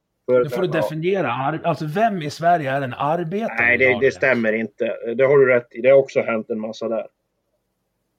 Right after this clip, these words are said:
Speaker 2: Det har också hänt en massa där. Men det är graden av frihet i att utforma det egna arbetet då. Om du är bunden till plats och, och någon som bestämmer
Speaker 1: Ja.
Speaker 2: vad du ska göra och då är, då, då går det väl alltså ganska ofta att säga att det är en arbetare det rör sig om.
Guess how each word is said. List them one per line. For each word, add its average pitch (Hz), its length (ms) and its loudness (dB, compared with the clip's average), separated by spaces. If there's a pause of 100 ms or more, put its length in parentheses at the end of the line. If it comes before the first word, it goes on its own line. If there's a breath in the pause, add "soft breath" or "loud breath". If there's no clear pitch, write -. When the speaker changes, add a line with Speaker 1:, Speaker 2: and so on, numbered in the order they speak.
(200)
Speaker 2:
Det 123 60 -6
har 120 80 2
också - 180 -6
hänt 110 260 -6
en 110 80 -8
massa 110 220 -6
där. 113 120 -2
Men 139 100 -2
det 160 80 4
är 160 40 2
graden 180 340 4
av 139 80 0
frihet 160 440 0
i 135 80 2
att 143 80 2
utforma 135 340 2
det 123 120 2
egna 131 160 0
arbetet 135 540 0
då. - 80 -12
Om 113 120 -10
du 127 140 0
är 120 80 -2 (420)
bunden 156 500 2
till 120 140 -2
plats 135 420 -2
och, 110 280 0 (220)
och 131 100 0
någon 139 140 4
som 127 140 -2
bestämmer 120 380 0
Speaker 1:
Ja. 110 80 -4
Speaker 2:
vad 117 80 2
du 107 60 -2
ska 117 180 0
göra 117 420 4
och 101 240 -4 (880)
då 127 80 2
är, 123 220 4
då, 123 200 0
då 131 140 2
går 127 200 2
det 117 40 2
väl 117 100 2
alltså 117 220 0
ganska 120 280 -2
ofta 117 220 -2
att 104 60 -4
säga 113 220 -2
att 110 100 -10 (160)
det 113 80 -2
är 110 40 0
en 110 100 -2
arbetare 117 520 -2
det 107 100 -10
rör 104 180 -8
sig - 160 -14
om. - 100 -20